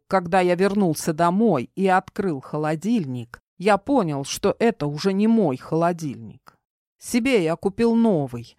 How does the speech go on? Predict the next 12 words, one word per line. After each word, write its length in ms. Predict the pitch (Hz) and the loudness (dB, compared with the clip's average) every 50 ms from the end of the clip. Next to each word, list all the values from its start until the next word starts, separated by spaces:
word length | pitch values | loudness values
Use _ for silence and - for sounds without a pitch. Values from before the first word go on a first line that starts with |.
| _ _ | _ _
а 160 | 185 190 190 | 0 2 4
этот 380 | 202 240 254 - - 139 127 - | 4 4 2 2 0 -8 -10 -6
был 280 | 151 175 202 185 135 - | -2 0 0 0 0 0
отдан 500 | 233 240 247 175 139 147 143 131 143 - - | 0 0 0 0 -2 -6 -10 -10 -10 -4 0
под 220 | 202 202 190 170 | 0 0 0 0
быстро 420 | 170 220 190 - - - 185 180 175 | -2 -4 -4 -2 -2 -4 -2 -2 0
развивающуюся 1080 | 190 190 - 180 175 208 180 226 269 254 202 156 139 - - 151 143 131 - - 147 147 | -2 -2 -2 -2 -2 0 2 4 4 4 4 2 -2 -4 -6 -6 -6 -6 -6 -6 -8 -8
зеленую 640 | 139 170 190 226 220 214 196 170 165 165 165 165 - | -4 -2 -2 2 4 4 2 2 0 -4 -6 -6 -2
колонию 680 | - 190 202 214 240 269 254 202 160 143 139 143 147 | 0 2 2 2 2 2 2 0 0 -2 -4 -4 -2
не 140 | 160 190 208 | -2 -2 -2
пойми 400 | 190 214 208 220 220 233 233 220 | 0 2 2 2 2 2 0 0
чего 560 | - - 262 254 226 180 151 127 113 104 - | 0 0 -2 -2 -2 -2 -4 -6 -6 -8 -14